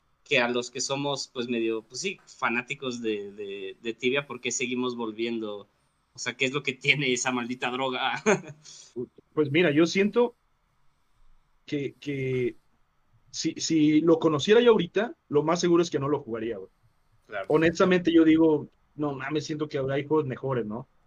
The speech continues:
Speaker 2: Me pondría a jugar Black Desert o alguna otra cosa que digo, "Güey, está mucho mejor que Tibia". Pero,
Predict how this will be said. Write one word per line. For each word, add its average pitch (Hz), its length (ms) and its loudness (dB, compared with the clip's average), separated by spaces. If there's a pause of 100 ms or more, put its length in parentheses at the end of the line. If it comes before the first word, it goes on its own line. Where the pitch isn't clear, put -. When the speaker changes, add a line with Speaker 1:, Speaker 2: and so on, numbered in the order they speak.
(160)
Speaker 2:
Me 135 180 -2
pondría 135 300 2
a 151 40 0
jugar 143 220 0
Black 139 260 0
Desert 127 480 0
o 113 100 0
alguna 131 360 -2
otra 131 240 -4
cosa 131 260 -6
que 127 120 -6
digo, 127 180 -2
"Güey, 127 200 0
está 120 200 -4
mucho 127 280 -4
mejor 110 320 -4
que 120 120 -6
Tibia". 127 360 -6 (680)
Pero, 151 360 6